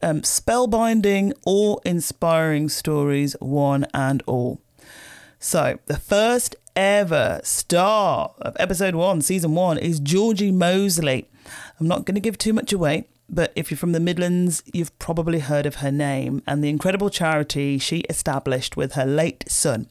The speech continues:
Help Harry, Help Others. And it's a charity that she now continues to run. And I just wanted to be really clear before you listen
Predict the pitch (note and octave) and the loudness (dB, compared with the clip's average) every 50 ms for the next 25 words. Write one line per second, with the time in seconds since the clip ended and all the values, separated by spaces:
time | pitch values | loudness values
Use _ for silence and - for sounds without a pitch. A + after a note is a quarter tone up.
0 | _ _ - - - F3+ F#3 - - - - - F3 D#3 D3+ D3 D3 C#3+ C#3+ - | _ _ -12 -4 -2 -2 -2 -2 -6 -12 -8 -4 -2 0 0 0 0 -2 -4 -2
1 | - D3+ B2 - - _ - D#3 C#3+ - - - - - - - - - - - | -2 -2 -2 -2 -8 _ -4 -4 -2 -2 -6 -8 -10 -12 -16 -20 -20 -20 -18 -18
2 | - - - - - - G3 G3+ F3+ - F#3 - - G3+ G3 G3 G3 A3 - - | -18 -18 -18 -18 -6 -2 -2 -2 0 -2 -4 -2 -2 -2 0 0 0 -2 -2 -2
3 | G#3+ G3+ F3+ - - - - - F3 E3+ E3 D#3+ D#3 - _ _ _ - E3+ D#3+ | -2 -2 -2 -2 -2 -2 -2 0 0 0 0 0 -2 -4 _ _ _ -2 0 0
4 | D3+ D3 D3+ D3+ - - E3 D3+ D3 - - - - E3+ D#3+ D#3+ D#3+ D3+ D3+ D#3 | 2 2 0 -2 -2 -2 -4 -4 -2 -4 -6 -2 -2 0 0 2 2 2 2 0
5 | D3+ - - - - D3+ C3+ B2+ C#3 A2+ G2+ C3+ - _ _ _ _ _ _ - | 0 -2 -4 -2 -2 -2 -2 -2 -2 -2 -4 -6 -12 _ _ _ _ _ _ -16
6 | - - D4 D4+ D#4 D#4+ D4+ C#4+ B3 C#4+ C#4+ - - C4+ A#3+ G#3+ G3+ G#3 F#3 F#3+ | -6 -2 0 0 2 2 0 0 0 0 -2 0 0 0 0 0 0 0 -2 -2
7 | F#3 E3+ F#3+ G3+ G3 F#3+ G3 F3+ - - F3 F3+ E3+ D#3+ D3+ C3+ D3+ C3+ - - | 0 0 0 2 2 0 0 -2 -2 -2 -2 0 0 0 0 -2 -4 -4 -4 -2
8 | D3+ D3 C#3+ C#3+ D3 D3 D#3 D#3+ - - - C#3 B2+ C#3+ - | -2 0 0 0 0 0 0 0 -2 -2 -2 -2 -2 -2 -4